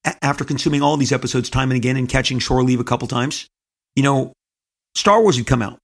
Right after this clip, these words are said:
And because of the su-, success of Star Wars and the two seasons of the cartoon, which had done very well for C B S and won them all manner of awards and acclaim,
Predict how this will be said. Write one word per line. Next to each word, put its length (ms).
And 160
because 220
of 80
the 40
su-, 320
success 380
of 80
Star 320
Wars 420
and 160
the 80
two 180
seasons 360
of 100
the 60
cartoon, 540
which 120
had 80
done 180
very 160
well 160
for 140
C 160
B 180
S 260
and 180
won 160
them 160
all 160
manner 280
of 100
awards 340
and 80
acclaim, 400